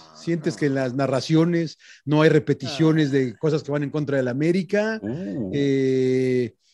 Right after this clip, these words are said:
Speaker 1: ¿sientes que las, eh, las narraciones son con, eh, favor al América? ¿Sí?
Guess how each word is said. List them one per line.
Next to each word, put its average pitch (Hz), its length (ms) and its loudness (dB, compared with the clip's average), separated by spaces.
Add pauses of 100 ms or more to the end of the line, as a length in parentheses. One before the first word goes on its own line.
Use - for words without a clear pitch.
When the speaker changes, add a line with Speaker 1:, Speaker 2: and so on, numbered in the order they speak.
(120)
Speaker 1:
¿sientes 165 440 0
que 156 120 -2
las, 139 280 -2
eh, 135 440 -4
las 139 220 -4
narraciones 143 520 0
son 151 240 -4
con, 135 400 -4
eh, 131 180 -8 (300)
favor 151 220 0
al 147 140 0
América? 208 760 4 (680)
¿Sí? 285 380 0